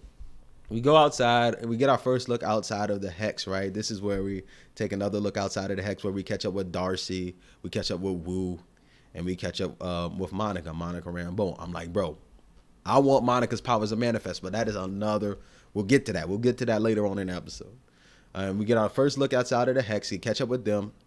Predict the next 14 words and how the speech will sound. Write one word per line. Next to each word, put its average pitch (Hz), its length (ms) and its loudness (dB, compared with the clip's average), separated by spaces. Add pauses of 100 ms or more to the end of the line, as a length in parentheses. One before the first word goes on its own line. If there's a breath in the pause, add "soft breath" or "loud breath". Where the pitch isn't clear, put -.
(460 soft breath)
Um, 98 500 -2
Darcy 110 320 2
so 113 140 -2
lovingly 104 480 0
calls 95 320 -4
it 101 80 -4
the 120 80 0
Hex. 90 300 -6
I 87 60 -6
love 98 340 0
that 90 240 -4
name 92 340 -4
for 90 240 -6
it 82 60 -8